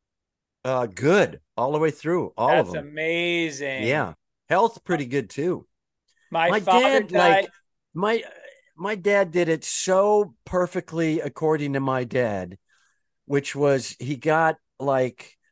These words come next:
Speaker 1: he was never really hospitalized. You know, he had a little throat thing when he was about seventy-five. That was it.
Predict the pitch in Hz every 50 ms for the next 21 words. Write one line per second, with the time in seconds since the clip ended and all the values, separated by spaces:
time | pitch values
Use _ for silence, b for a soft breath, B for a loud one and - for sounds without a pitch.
0 | _ _ _ _ _ _ 127 139 139 - 131 143 143 113 - - 139 165 190 180
1 | 190 180 170 180 170 175 156 147 147 147 147 151 151 147 - - - 143 151 143
2 | 143 143 143 143 143 139 139 139 143 139 143 123 - - - - - 147 143 131
3 | 131 135 135 139 143 143 135 127 - _ _ - 135 139 135 - _ 139 135 135
4 | 135 131 127 131 123 110 120 123 123 - - - 135 127 131 127 120 - 131 123
5 | 131 127 107 113 113 - _ 123 120 110 110 117 131 131